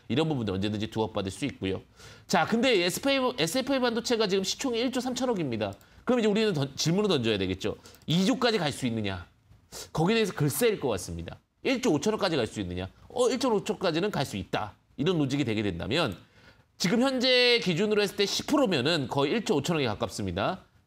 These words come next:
그럼 팔천 원에서 십 프로 팔천팔백 원에 도달하는 흐름을 보여주고 있고, 팔천팔백 원이면은, 어, 에스에프에이 반도체 삼천사백오십 원이네요. 예, 충분히 수익 많이 나실 수도 있는 구간이죠.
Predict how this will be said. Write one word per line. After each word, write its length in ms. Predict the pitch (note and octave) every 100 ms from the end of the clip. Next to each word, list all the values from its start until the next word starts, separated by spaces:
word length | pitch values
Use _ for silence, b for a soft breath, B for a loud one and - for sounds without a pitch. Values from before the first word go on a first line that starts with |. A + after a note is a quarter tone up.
| -
그럼 180 | G#3+ G#3+
팔천 360 | B3+ B3+ C#4
원에서 720 | B3+ A3+ G#3 A3+ A3+ A3+ - -
십 160 | -
프로 160 | - A3+
팔천팔백 540 | A#3+ C4 A#3 C4 B3+
원에 440 | G3+ A#2+ D3 G#3+ - _ - G2
도달하는 440 | C3 D3+ C#3+ D3
흐름을 280 | E3 D#3+ C3
보여주고 340 | A2+ A2 A2+
있고, 400 | A#2+ - G#2+ - _ _ -
팔천팔백 600 | B3 C4 G#3 B3+ C4 A#3
원이면은, 640 | A3+ A3 G3 A3 A#3+ A#3 - - -
어, 600 | - A#2 A#2 A2+ F2+ - _ _ _ _ _ _ _ -
에스에프에이 680 | E3 B3 B3 B3 A3 G#3+
반도체 320 | E3+ D#3 D#3 D3
삼천사백오십 1000 | - A3 B3+ A3 F#3+ E3+ B2 C3+ E3+
원이네요. 500 | D#3+ D3+ B2+ C#3+ A3 - - _ _ _ -
예, 120 | A#2+
충분히 420 | - - C4 A3+
수익 180 | A#3 G3
많이 160 | B2+
나실 220 | B2+ B2 -
수도 100 | A#2
있는 160 | B2
구간이죠. 480 | B2 A2+ F#2 G2+